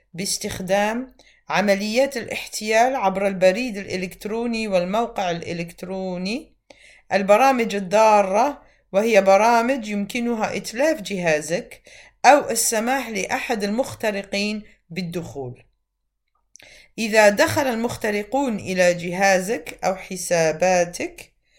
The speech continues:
فيمكنهم الوصول إلى أموالك أو معلوماتك الشخصية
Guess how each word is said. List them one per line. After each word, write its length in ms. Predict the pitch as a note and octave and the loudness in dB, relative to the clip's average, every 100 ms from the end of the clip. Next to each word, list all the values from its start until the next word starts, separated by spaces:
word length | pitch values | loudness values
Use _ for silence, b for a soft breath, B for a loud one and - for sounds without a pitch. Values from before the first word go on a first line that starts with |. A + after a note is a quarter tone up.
| b b - | b b -4
فيمكنهم 680 | A#3+ B3+ B3 E4 F4+ D4+ A#3+ | -2 0 -2 -2 0 0 0
الوصول 580 | A3 G#3 A3 - D#4+ | -2 -4 -4 -4 -4
إلى 220 | - G3 G3 | -4 0 2
أموالك 880 | - F#3+ F#3+ G#3+ A#3 A#3+ C4+ - - | 2 -2 -2 0 0 0 -2 -6 -2
أو 220 | G3+ G#3 | 0 0
معلوماتك 840 | G3 F3+ F#3+ F#3+ G#3+ C4 A#3+ G3+ | 0 0 -2 -4 -4 -4 -6 -10
الشخصية 840 | E3+ - F#3 - G#3+ G3 G3+ A#3+ | -10 -10 -10 -12 -10 -6 -6 -6